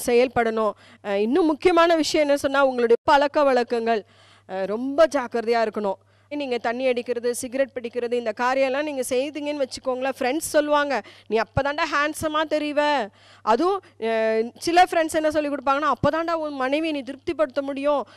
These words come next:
நல்லா இருக்குமா?" அப்படிலாம் சொல்லி இன்னைக்கு தவறான கருத்துக்கள் காணப்படுது. அப்படி கிடையவே கிடையாது.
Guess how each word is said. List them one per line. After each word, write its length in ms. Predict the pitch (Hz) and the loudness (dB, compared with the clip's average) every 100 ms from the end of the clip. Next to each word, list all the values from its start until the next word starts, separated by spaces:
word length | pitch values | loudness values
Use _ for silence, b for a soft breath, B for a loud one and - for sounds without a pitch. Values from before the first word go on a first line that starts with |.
| b | b
நல்லா 380 | 214 233 320 381 | -12 -8 -2 -2
இருக்குமா?" 640 | 381 349 320 330 311 220 202 | -2 -6 -6 -4 -4 -6 -12
அப்படிலாம் 340 | - 285 311 | -8 -6 -6
சொல்லி 200 | 311 302 | -6 -8
இன்னைக்கு 240 | 277 226 | -8 -8
தவறான 400 | 233 262 359 381 | -6 -4 -4 -4
கருத்துக்கள் 480 | 381 302 277 302 269 | -4 -6 -6 -2 -2
காணப்படுது. 720 | 254 233 233 240 220 208 214 190 B B | 0 0 -2 -4 -4 -4 -4 -6 B B
அப்படி 240 | 202 185 202 | -10 -4 -2
கிடையவே 320 | 208 214 247 | 0 4 4
கிடையாது. 640 | 285 277 277 262 247 302 | 4 2 2 0 0 0